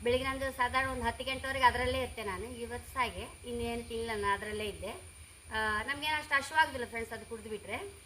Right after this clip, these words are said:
ನೋಡಿ ಫ್ರೆಂಡ್ಸ್, ನಾವು ಫಸ್ಟ್ ಹೀಗೆ ಕೂತ್ಮೇಲೆ ವಜ್ರಾಸನದಲ್ಲಿ ನಾನು ಯಾವಾಗಲೂ ನೋಡಿ ಕೈ ಹೀಗೆ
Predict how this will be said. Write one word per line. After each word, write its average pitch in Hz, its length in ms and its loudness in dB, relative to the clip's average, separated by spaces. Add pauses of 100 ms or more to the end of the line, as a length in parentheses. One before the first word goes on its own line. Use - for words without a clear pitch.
(1500)
ನೋಡಿ 254 140 -6
ಫ್ರೆಂಡ್ಸ್, 294 260 -4
ನಾವು 269 160 2
ಫಸ್ಟ್ 262 240 2
ಹೀಗೆ 285 200 -2
ಕೂತ್ಮೇಲೆ 262 420 -8
ವಜ್ರಾಸನದಲ್ಲಿ 220 960 -2 (280)
ನಾನು 262 200 2
ಯಾವಾಗಲೂ 262 420 2 (360)
ನೋಡಿ 302 280 -12
ಕೈ 262 220 2
ಹೀಗೆ 220 380 -6